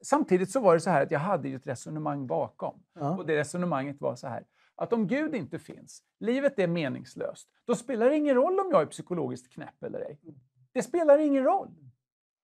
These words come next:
Speaker 2: Och det är, det är ett argument som håller än idag.
Speaker 1: <laughs> Ja, jag tycker det. För mig så faller jag ju tillbaks till det i,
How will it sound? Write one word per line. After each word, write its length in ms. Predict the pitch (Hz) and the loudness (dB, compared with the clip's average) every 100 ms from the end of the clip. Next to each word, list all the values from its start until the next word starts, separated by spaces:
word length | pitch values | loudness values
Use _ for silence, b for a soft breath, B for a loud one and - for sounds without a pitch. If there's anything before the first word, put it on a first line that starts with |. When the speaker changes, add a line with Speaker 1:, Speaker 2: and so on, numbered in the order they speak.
| _ _ _ | _ _ _
Speaker 2:
Och 100 | - | -2
det 160 | 175 214 | 6 8
är, 200 | 247 - - | 6 2 -10
det 220 | 180 233 | 0 4
är 20 | |
ett 160 | 240 254 | 4 4
argument 600 | 233 220 233 214 247 - | 4 4 4 4 2 0
som 100 | 214 | 2
håller 260 | 208 214 | 4 6
än 140 | 190 196 | 2 2
idag. 280 | 185 208 - - 175 | 2 2 2 -2 -2
Speaker 1:
<laughs> 200 | - - | 2 4
Ja, 80 | 202 208 - | 4 4 6
jag 240 | 165 - | 6 6
tycker 340 | - 180 - - | 2 -2 0 0
det. 200 | 135 B B B B | 0 B B B B
För 80 | 269 | 0
mig 220 | 254 214 | 4 2
så 140 | 220 214 | 2 2
faller 280 | 220 214 | 4 4
jag 100 | 214 | 4
ju 60 | 202 | 2
tillbaks 520 | 202 180 214 247 - | 0 2 6 6 4
till 180 | - 226 | -4 -2
det 300 | 160 143 135 | 4 4 4
i, 140 | 143 | 2